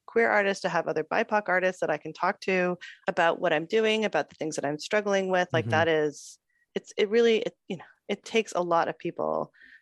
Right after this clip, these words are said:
Speaker 1: to make that. And I also, like, credit my therapists, <laughs> 'cause I was like, "I think people should know how stressful this is." So I thanked my therapists as well.
Speaker 2: Yeah, I, you know, I saw the release of Cold come out, and it's, I, I tend to read more comics than novels,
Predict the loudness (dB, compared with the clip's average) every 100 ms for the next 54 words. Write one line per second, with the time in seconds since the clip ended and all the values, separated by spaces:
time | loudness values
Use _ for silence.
0 | _ -4 -4 0 0 0 2 2 2 2
1 | 0 0 0 -6 -6 -2 -2 -2 -4 -2
2 | 0 0 0 0 -2 -2 -20 -18 -8 -6
3 | -6 -4 0 2 4 2 2 -2 -2 0
4 | 2 2 2 2 0 2 2 2 2 -2
5 | 0 -2 -2 -2 -2 0 0 -2 -4 -12
6 | -12 -12 -4 0 2 2 -2 -2 -4 -2
7 | -4 -4 -4 -2 -2 -2 -6 -8 -12 -4
8 | -4 -4 -8 _ _ _ _ _ -10 -10
9 | -10 -10 2 4 4 2 2 2 0 0
10 | -2 0 0 0 -2 -4 -4 -4 -6 -6
11 | -4 -2 -2 -2 -2 0 -2 -2 -6 -18
12 | -20 _ _ 0 2 0 -2 -2 -2 2
13 | 2 2 0 0 -2 -2 -4 -2 -2 -2
14 | -4 -6